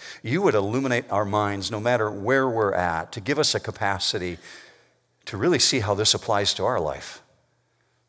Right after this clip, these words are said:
how these ancient words will speak true in twenty nineteen.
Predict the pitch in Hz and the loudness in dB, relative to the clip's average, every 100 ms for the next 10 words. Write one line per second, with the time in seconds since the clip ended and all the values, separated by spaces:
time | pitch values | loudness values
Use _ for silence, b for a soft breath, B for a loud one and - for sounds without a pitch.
0 | - - 135 143 131 - 127 156 - - | -8 2 4 4 0 0 -2 0 -2 -4
1 | 120 123 98 90 - 110 - - 139 127 | -2 -2 -2 -2 -6 0 0 2 -2 -8
2 | - - 160 139 101 - 123 110 101 107 | -6 -4 -2 -2 -2 -4 -6 -4 -6 -6
3 | - 131 92 | -8 -10 -10